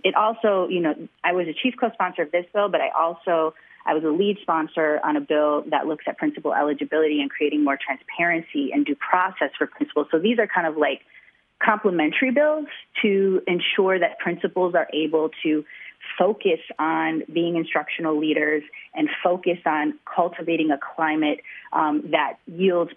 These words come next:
positive outcomes for young children and not just being told what to do by the Board of Education, you know, come whether, whether or not it's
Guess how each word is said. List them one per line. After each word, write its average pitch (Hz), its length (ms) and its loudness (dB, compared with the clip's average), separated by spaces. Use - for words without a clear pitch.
positive 175 400 4
outcomes 156 500 2
for 160 60 2
young 147 240 2
children 165 400 2
and 160 180 2
not 156 260 2
just 165 220 0
being 156 240 0
told 151 360 2
what - 160 0
to 151 60 -6
do 147 480 0
by 147 160 2
the 147 80 0
Board 147 200 2
of 143 80 2
Education, 147 760 0
you 156 140 2
know, 143 260 2
come 147 460 0
whether, 165 680 0
whether 175 320 2
or 165 40 0
not 170 340 2
it's 165 180 0